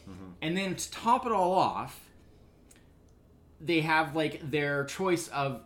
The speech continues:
Speaker 2: like, like, the sound design, like, having the choice of, like, that high-pitched
Speaker 1: Uh,
Speaker 2: whine.
Speaker 1: every time the
Speaker 2: Every
Speaker 1: Blob is
Speaker 2: time the
Speaker 1: on screen
Speaker 2: Blob
Speaker 1: or about to be on
Speaker 2: Yeah.
Speaker 1: screen.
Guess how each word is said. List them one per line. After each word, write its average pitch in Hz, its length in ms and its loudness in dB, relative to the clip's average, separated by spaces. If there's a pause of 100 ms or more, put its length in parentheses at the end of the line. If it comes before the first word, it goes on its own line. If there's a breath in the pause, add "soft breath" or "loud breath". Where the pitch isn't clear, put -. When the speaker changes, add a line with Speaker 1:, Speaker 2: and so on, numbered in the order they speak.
Speaker 2:
like, 120 260 -6
like, 131 140 -4
the 143 80 -4
sound 190 420 -2
design, 110 440 -2
like, 101 140 -10
having 160 300 -4
the 147 60 -2
choice 160 340 -4
of, 117 120 -10
like, 113 280 -6 (400 soft breath)
that 120 260 0
high-pitched - 1200 -4 (180)
Speaker 1:
Uh, 190 300 4
Speaker 2:
whine. 143 440 2
Speaker 1:
every 214 300 4
time 233 300 0
the 226 80 2
Speaker 2:
Every 175 140 6
Speaker 1:
Blob 185 200 10
is 180 80 10
Speaker 2:
time 180 160 4
the 170 60 4
Speaker 1:
on 165 180 8
screen 143 200 2
Speaker 2:
Blob 160 240 6
Speaker 1:
or 160 140 12
about 151 420 2
to 170 80 -2
be 156 160 2
on 143 140 2
Speaker 2:
Yeah. 165 200 6
Speaker 1:
screen. 104 380 -4